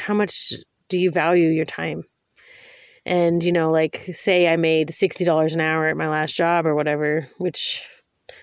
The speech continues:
I, I don't know. I never figured it out. I'm just making that up. But does that include getting ready for work? Does that include driving to work? Does that include lunch?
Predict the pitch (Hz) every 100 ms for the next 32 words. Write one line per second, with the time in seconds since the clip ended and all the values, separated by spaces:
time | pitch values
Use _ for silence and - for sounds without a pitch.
0 | - _ _ - - 160 139 135 143 143
1 | 143 147 151 135 160 165 165 - 151 160
2 | 156 165 156 - - - - _ - 214
3 | 190 - - _ _ - 185 185 190 170
4 | 190 180 170 151 156 170 214 - 233 254
5 | 302 - - - 160 151 147 - 156 143
6 | 160 185 220 233 - 214 226 220 - -
7 | 151 143 - 160 156 185 220 220 -